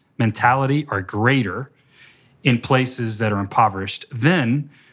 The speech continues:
the percentage of people that are living with an abundance mentality where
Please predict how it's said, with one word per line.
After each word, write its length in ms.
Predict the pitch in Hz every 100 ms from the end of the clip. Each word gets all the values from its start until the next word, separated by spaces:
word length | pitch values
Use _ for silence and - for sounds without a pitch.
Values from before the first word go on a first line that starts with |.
| _ _ _ _ -
the 260 | 131 139 139
percentage 480 | 147 139 151 143 135
of 120 | -
people 260 | 143 135
that 140 | 131 131
are 80 | 127
living 480 | 135 135 131 123 -
with 200 | 127 127
an 80 | 123
abundance 420 | 120 123 123 -
mentality 580 | 117 120 117 113 110 113
where 400 | 110 107 104